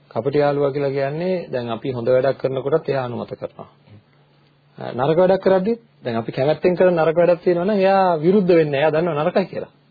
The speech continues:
හැබැයි විරුද්ධ වෙන්නේ නැහැ, ඒකටත් උදව් කරනවා. මොකද, අපේ හිත යොදා ගන්න, හොදා, හදා, හදා ගන්න ඕන හින්දා.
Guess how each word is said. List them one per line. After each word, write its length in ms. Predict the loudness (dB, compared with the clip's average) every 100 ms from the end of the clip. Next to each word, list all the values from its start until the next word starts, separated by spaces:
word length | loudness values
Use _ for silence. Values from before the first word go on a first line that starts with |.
| _
හැබැයි 160 | 0 0
විරුද්ධ 240 | -2 0
වෙන්නේ 260 | 0 0 -4 _ _ _ _ _ -4
නැහැ, 140 | 2
ඒකටත් 260 | 4 2 0
උදව් 180 | -2 -2
කරනවා. 200 | -4 -2
මොකද, 140 | 0
අපේ 220 | 2 2
හිත 140 | 2 2 -4 -6
යොදා 280 | -6 -2 -2
ගන්න, 160 | -4 -10 -16 -16
හොදා, 260 | -4 0 0
හදා, 300 | -2 -6 -4
හදා 220 | 0 2
ගන්න 200 | 0 -2
ඕන 120 | -8 -10
හින්දා. 260 | -14 -16